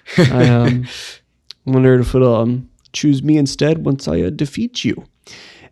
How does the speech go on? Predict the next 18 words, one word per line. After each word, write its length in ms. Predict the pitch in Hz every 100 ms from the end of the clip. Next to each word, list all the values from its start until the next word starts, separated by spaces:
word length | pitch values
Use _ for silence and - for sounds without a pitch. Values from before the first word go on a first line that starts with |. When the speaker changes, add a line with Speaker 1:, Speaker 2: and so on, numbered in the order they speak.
| -
Speaker 1:
And 120 | 127
then 180 | 120 117
you 100 | 120
enter 380 | 135 139 135 -
this 400 | 101 117 - - _ _
crazy, 840 | - 160 165 160 160 156 151 - - -
<laughs> 160 | - -
crazy 420 | - 151 143 139
boss 360 | 127 113 117 -
battle 540 | 113 110 110 117 -
where 500 | - 113 110 104 - _ - - - - - _
literally 360 | 156 233 254 226
starts 360 | - 175 165 -
off 400 | 131 131 - -
with 260 | 127 -
a 80 | 127
reaction 520 | 120 117 113 - 139
command 500 | 135 139 143 156 160